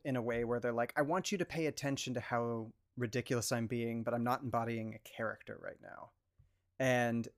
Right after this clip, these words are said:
this movie, very much unlike a movie we watched a couple weeks ago with, um, They Came Together, this movie has outlandish characters,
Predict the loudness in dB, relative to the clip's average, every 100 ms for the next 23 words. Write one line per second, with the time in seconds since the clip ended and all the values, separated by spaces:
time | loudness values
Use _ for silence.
0 | _ 0 2 4 2 0 -4 -6 -8 -14
1 | _ _ _ _ _ _ -14 -12 -2 4
2 | 6 6 4 4 2 2 0 0 0 0
3 | 0 0 0 -2 -6 -4 -4 -4 -4 0
4 | 2 2 0 -4 -6 -8 -2 0 2 0
5 | -6 -10 -6 -4 -2 -2 -2 2 2 4
6 | 0 -4 -10 -20 _ -2 2 4 2 2
7 | 4 4 4 2 0 -2 0 -2 -4 -2
8 | 0 0 -2 -2 -2 -6